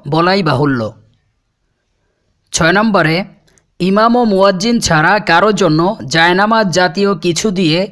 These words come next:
কোনো জায়গা নির্দিষ্ট করে রাখা সম্পূর্ণ অন্যায়। মসজিদের সীমানায় প্রবেশের সঙ্গে সঙ্গে সবার উচিত নিজেদের আল্লাহর গোলাম হিসেবে সমর্পণে ব্রতী হওয়া এবং সব ভেদাভেদ, আমিত্ব ও অহমিকা ভুলে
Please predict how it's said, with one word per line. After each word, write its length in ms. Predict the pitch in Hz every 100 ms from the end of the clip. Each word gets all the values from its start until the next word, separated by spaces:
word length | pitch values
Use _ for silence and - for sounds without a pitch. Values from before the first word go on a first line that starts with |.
| -
কোনো 260 | 170 196
জায়গা 400 | 165 180 190 196
নির্দিষ্ট 480 | 180 165 160 196 -
করে 340 | 202 170 180
রাখা 360 | 196 156 175 202
সম্পূর্ণ 600 | - 175 185 - 196 196
অন্যায়। 480 | 156 139 131 117 - _ _ _ _ _ _ -
মসজিদের 500 | 160 170 160 226 240
সীমানায় 480 | - 175 196 208 208
প্রবেশের 480 | 180 180 202 - 202
সঙ্গে 380 | - 160 180
সঙ্গে 420 | 208 170 139 170 233 - _ -
সবার 420 | - 165 208 202
উচিত 520 | 156 156 180 202 -
নিজেদের 580 | 147 170 165 220 208 220
আল্লাহর 480 | 160 165 185 190 170
গোলাম 400 | 165 185 202 170
হিসেবে 480 | 160 185 185 220
সমর্পণে 680 | 233 - 175 196 - 160 185
ব্রতী 360 | 160 170 165 160
হওয়া 480 | 131 120 101 - _ _ _ -
এবং 400 | 202 160 180 233 - _ -
সব 360 | - 160 208
ভেদাভেদ, 480 | 147 156 185 190 208 208
আমিত্ব 520 | - 160 202 226 - 151 147
ও 120 | 156 156
অহমিকা 580 | 160 160 208 208 214 180
ভুলে 400 | 156 190 151